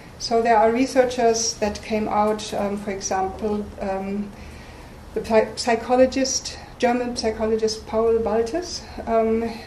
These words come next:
founder of the Wisdom Project at the Max Pla-, Max Planck Institute for Human Development, um, or the American sociologist Monica Ardelt, they came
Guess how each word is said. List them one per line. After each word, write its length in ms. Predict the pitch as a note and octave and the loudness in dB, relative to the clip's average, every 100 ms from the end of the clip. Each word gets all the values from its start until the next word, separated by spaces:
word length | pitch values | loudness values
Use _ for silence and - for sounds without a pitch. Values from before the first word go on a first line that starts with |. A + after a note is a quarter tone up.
| - - | -16 0
founder 320 | A3+ A#3+ A#3 | 2 2 0
of 200 | G#3+ A3 | 0 0
the 80 | G#3+ | 0
Wisdom 360 | D4 - G#3+ | 0 0 -2
Project 480 | - F#3+ A3 G#3+ - | 0 -4 -2 -6 -6
at 260 | - G#3 - | -8 -8 -6
the 100 | G3+ | -6
Max 380 | G3 G#3 G#3 - - | -4 -6 -6 -8 -6
Pla-, 260 | A3+ - | -4 -4
Max 360 | G#3+ A3 - - | 0 -2 -2 -8
Planck 320 | - A#3+ A3+ | -4 -4 -2
Institute 580 | G#3 - G#3+ - G#3 B3+ | -4 -4 -8 -8 -4 -4
for 200 | - G#3 | -2 -2
Human 340 | G#3 G3+ G3+ | -2 -2 -2
Development, 800 | G3+ G3+ G#3+ G#3+ F#3 C4 D4+ - - - - - - - - - | -2 0 0 0 -2 -2 -2 -6 -14 -16 -16 -16 -14 -14 -12 0
um, 320 | G#3+ G#3+ G#3 | 2 2 2
or 220 | A3 A3+ | 6 6
the 160 | A3 A3 | 6 2
American 400 | A3 A3+ A3+ A3 | 4 4 2 -4
sociologist 1300 | - A#3 A3+ A3 - A3+ A3+ A3 A3+ G#3+ - - - | -4 -2 -2 -2 -2 0 0 0 2 0 -2 -10 -8
Monica 640 | G#3+ - G#3+ A#3 A3 G3+ - | -8 -2 0 2 2 0 -2
Ardelt, 560 | G#3 G3+ F3+ A3+ G#3+ | -2 0 0 -2 -2
they 100 | A3 | -2
came 380 | A3+ A#3 A3 A#3 | -2 -2 -2 -2